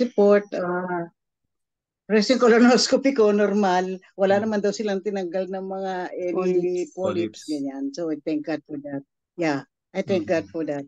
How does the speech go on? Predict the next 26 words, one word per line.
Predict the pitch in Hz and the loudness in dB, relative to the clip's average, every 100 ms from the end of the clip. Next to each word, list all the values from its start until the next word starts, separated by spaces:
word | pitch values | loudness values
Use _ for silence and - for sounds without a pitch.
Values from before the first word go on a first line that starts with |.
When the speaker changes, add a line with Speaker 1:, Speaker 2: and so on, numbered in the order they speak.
| _ _ _ | _ _ _
Speaker 1:
Prayer | 175 180 190 | -4 -2 -2
request | 196 202 202 - | -2 0 0 0
ko | 220 | 0
lang | 220 208 | 2 0
po, | 220 | -4
sana | 208 208 196 | -2 0 0
po | 254 | 0
<laughs> | |
bumaba | 208 196 214 | 0 0 0
yung | 285 - 302 294 | 2 2 0 0
sugar | 262 240 190 | 0 -2 0
ko. | 262 240 - - | 0 0 -4 -10
Kasi | 180 - | -8 -6
check | 233 233 208 | -4 -2 -2
ko | 233 | 0
lang, | 226 247 | 0 0
ang | 220 | -4
taas. | 202 208 208 226 247 - - _ | -4 -4 -4 -4 -6 -10 -20 _
Wala | 208 247 | -6 -4
man | 254 254 | -2 -2
akong | 254 240 | -2 -2
kinain | 240 247 233 220 | -4 -2 -2 0
na | 240 | 0
Speaker 3:
Hindi | 226 294 277 | 0 0 0
Speaker 1:
matamis. | 262 240 - | 0 0 -2
Speaker 3:
ka | - 208 | -4 -10